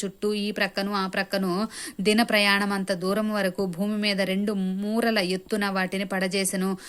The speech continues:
కావున జనులు ఆ దినమంతయు, ఆ రాత్రి అంతయు, మరుసటి దినమంతయు లేచి ఆ పూరేళ్లను కూర్చుకొనుచుండిరి. తక్కువ కూర్చుకొనివాడు నూరు తులములను కూర్చుకొనెను.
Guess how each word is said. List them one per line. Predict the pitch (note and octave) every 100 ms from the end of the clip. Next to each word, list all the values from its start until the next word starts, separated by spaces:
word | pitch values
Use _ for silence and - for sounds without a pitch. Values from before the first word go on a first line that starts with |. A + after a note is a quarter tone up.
| - -
కావున | G3 G3 G3
జనులు | G3 G3 G3+ G#3
ఆ | G3
దినమంతయు, | F#3+ G3 G3+ G#3+ G#3+ A3+ A3
ఆ | G3
రాత్రి | F#3 F#3+ G3+ G3
అంతయు, | G3 G3 G#3+
మరుసటి | G3 F#3 F#3 G3+
దినమంతయు | G3 F#3+ F#3+ F#3+ G3+ G3+
లేచి | F#3 F#3+ F#3+ G3+
ఆ | F#3
పూరేళ్లను | F3+ F#3+ G3+ G3+ G3+ G3 F#3+ -
కూర్చుకొనుచుండిరి. | G#3 G#3+ A3 G#3 F#3+ G3 F#3 F#3+ G3+ F#3+ - - G#3
తక్కువ | G3 G#3 G#3
కూర్చుకొనివాడు | G3+ F#3+ F#3+ G#3+ G3+ G3 F#3+ G3+ G#3
నూరు | G3 G#3+ A#3
తులములను | A3 G3+ G3+ G3+ G3
కూర్చుకొనెను. | G3 F#3+ F#3+ G#3 G3 F#3 G3